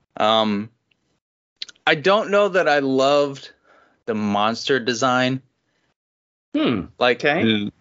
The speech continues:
Speaker 3: you didn't like a giant fly trap kinda
Speaker 1: I don't
Speaker 3: thing
Speaker 2: I kinda
Speaker 3: going
Speaker 2: did.
Speaker 3: on?
Speaker 2: I
Speaker 1: It
Speaker 2: kinda
Speaker 1: had,
Speaker 2: did.
Speaker 1: like,
Speaker 2: I thought
Speaker 1: little
Speaker 2: it was very
Speaker 1: <laughs>
Speaker 2: original.
Speaker 1: little eyes on the, like, front of its mouth or
Speaker 2: Ah,
Speaker 1: something.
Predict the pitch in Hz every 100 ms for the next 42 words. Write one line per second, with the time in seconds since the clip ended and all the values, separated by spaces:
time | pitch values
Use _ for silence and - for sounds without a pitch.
0 | _ 113 113 110 113 107 110 95 107 113
1 | 110 101 - _ _ _ _ _ _ _
2 | _ - - 107 110 - 113 110 - _
3 | _ _ - 117 113 107 107 95 - -
4 | - 254 302 247 453 453 494 233 - -
5 | - - - 311 320 339 330 254 196 208
6 | 202 202 - 190 202 180 - 143 139 180
7 | - 247 196 202 196 147 143 151 180 160
8 | 156 151 135 135 - 147 156 139 - 113
9 | 131 143 151 220 180 160